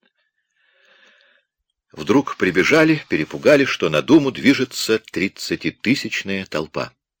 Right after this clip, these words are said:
Толпа! Да еще тридцатитысячная! Жутко такое чудище и представить.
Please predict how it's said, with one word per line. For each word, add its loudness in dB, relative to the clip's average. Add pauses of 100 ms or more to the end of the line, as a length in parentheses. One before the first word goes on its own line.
(500)
Толпа! -8 (840)
Да -4
еще 0
тридцатитысячная! -4 (960)
Жутко 4
такое 0
чудище -2
и 2
представить. -2